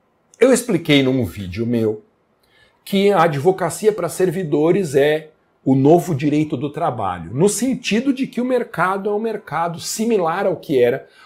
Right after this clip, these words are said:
o, a advocacia trabalhista alguns anos atrás. Aí o sujeito escreve assim no come-, no comentário do post: ele escreve assim, "Isso não é verdade." O que eu tava falando,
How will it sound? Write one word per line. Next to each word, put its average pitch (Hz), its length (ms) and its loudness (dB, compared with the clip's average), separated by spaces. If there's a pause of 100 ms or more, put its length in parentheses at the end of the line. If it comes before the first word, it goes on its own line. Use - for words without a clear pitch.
o, 151 180 -6
a 131 100 4
advocacia 123 600 -2
trabalhista 135 600 0
alguns 139 360 -4
anos 143 240 -6
atrás. 151 640 -14
Aí 151 140 6
o 208 60 6
sujeito 185 400 2
escreve 165 400 2
assim 156 240 -2
no 151 100 0
come-, 151 340 -2 (540)
no 151 140 0
comentário 151 600 4
do 151 120 2
post: - 680 -4
ele 131 180 -6
escreve 139 400 0
assim, 147 280 -2
"Isso 180 220 -2
não 208 220 2
é 202 80 2
verdade." 107 720 -2 (920)
O 117 120 2
que - 120 0
eu 131 80 6
tava 123 200 4
falando, 98 340 -2